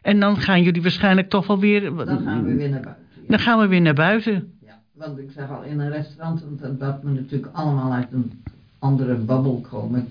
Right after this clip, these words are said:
Speaker 2: kunnen we dat. Want wij drinken uiteindelijk meestal alleen maar koffie of thee. Of,
Speaker 1: Ja, ja, ja.
Speaker 2: En ja, je kan daar niet gaan zitten met een groep mensen en zeggen, we willen anderhalve meter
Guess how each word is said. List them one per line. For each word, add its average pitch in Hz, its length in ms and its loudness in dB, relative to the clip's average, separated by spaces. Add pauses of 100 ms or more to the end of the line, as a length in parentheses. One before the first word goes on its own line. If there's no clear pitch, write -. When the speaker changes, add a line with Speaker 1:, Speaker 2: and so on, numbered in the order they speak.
Speaker 2:
kunnen 123 280 -4
we 110 160 -4
dat. - 120 -8 (380)
Want 139 240 0
wij 151 320 -2
drinken 151 440 -2
uiteindelijk 123 460 0
meestal 143 500 2
alleen 123 220 2
maar 120 160 0
koffie 127 400 0
of 113 100 -8
thee. 117 360 0
Of, 113 140 -4 (220)
Speaker 1:
Ja, 165 220 6
ja, 147 200 6
ja. 139 340 4
Speaker 2:
En 123 260 -16 (840)
ja, - 240 -14 (280)
je 170 180 -6
kan 156 220 -2
daar 131 140 0
niet 139 180 2
gaan 123 180 -6
zitten 131 340 -2
met 117 180 -2
een 120 80 -4
groep 131 300 -4
mensen 123 300 0
en 120 60 -2
zeggen, 120 300 0
we 127 140 2
willen 113 320 -2
anderhalve 123 560 2
meter 123 360 0